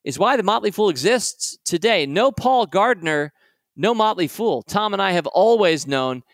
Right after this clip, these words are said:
and appreciated that. And perhaps we can never really thank enough our parents. We heard a little while ago of a parent who stole for her children,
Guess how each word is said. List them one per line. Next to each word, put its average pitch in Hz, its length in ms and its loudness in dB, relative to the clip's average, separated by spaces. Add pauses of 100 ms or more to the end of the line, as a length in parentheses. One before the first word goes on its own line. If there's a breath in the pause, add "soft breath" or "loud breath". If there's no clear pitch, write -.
(220)
and 139 100 0
appreciated 131 760 -2 (260)
that. 123 320 0
And 196 180 -4
perhaps 269 380 0
we 269 100 -2
can 220 220 -2
never 208 240 2
really 185 320 0
thank 185 500 -2
enough 139 680 -4
our 120 120 -2
parents. 123 560 -10 (420 soft breath)
We 180 120 2
heard 233 140 4
a 208 60 2
little 196 220 2
while 202 260 2
ago 208 300 0
of 160 60 0
a 147 100 -2
parent 196 320 -2
who 165 120 -2
stole 214 560 0
for - 280 -2
her 202 100 0
children, 120 540 -2